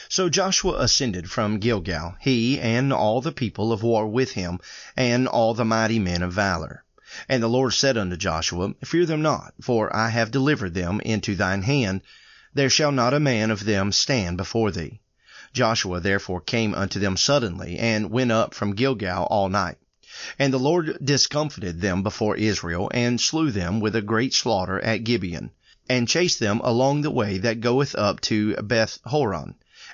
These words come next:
and smote them to Azekah, and unto Makkedah. And it came to pass, as they fled from before Israel,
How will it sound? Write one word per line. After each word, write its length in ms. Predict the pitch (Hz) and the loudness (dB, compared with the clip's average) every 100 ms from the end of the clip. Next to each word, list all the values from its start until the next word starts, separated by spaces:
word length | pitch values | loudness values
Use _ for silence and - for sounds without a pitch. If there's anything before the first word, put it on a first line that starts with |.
| - | 0
and 280 | 135 127 - | 2 2 0
smote 380 | - 165 170 165 - | -2 2 2 0 -2
them 340 | 120 98 107 | -2 0 0
to 400 | - 123 110 113 - | 0 0 2 2 2
Azekah, 600 | 127 113 95 - 80 87 - - _ - | 2 0 -2 -4 -6 -8 -16 -20 _ -4
and 280 | 127 113 - | 0 0 0
unto 280 | 107 - | -2 0
Makkedah. 560 | 107 104 - 127 90 - - _ _ - _ - | 0 -2 0 -2 -2 -6 -16 _ _ -20 _ 0
And 160 | 160 | 0
it 80 | 156 | 0
came 180 | 165 190 | 0 0
to 60 | 196 | 0
pass, 380 | 123 92 - | 0 0 0
as 180 | - 117 | 0 0
they 160 | 120 101 | 0 -2
fled 420 | - 147 117 90 | 0 2 2 0
from 240 | - 104 | -2 0
before 360 | 98 - 147 139 | 0 0 0 0
Israel, 600 | - 135 104 87 85 - | 0 0 0 -2 -6 -8